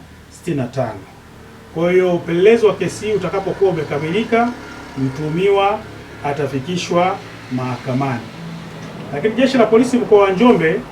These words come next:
limefanikiwa kuwakamata Pelifito Otman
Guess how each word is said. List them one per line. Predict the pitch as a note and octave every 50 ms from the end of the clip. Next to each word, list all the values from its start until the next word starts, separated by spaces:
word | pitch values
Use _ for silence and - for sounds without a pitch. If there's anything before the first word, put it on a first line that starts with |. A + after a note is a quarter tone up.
| - - - - - -
limefanikiwa | D3 D#3 F3 - F3+ F3 F3 F3 - B3 B3 A3 G#3+
kuwakamata | - F#3+ F3+ E3 - F3+ F3 F3 G3+ A#3 A#3 - A#3 A3+ A3 A3 A3+ A#3+ - - - - - - - - - - -
Pelifito | - E3+ E3+ E3+ F3+ A3 A3+ - - B3+ B3 - - - F#3 F#3 G3+ A#3 B3 - - - - -
Otman | G3+ G#3+ G#3+ - D#3+ D3+ C#3+ C3+ C3 D3+ F#3 B3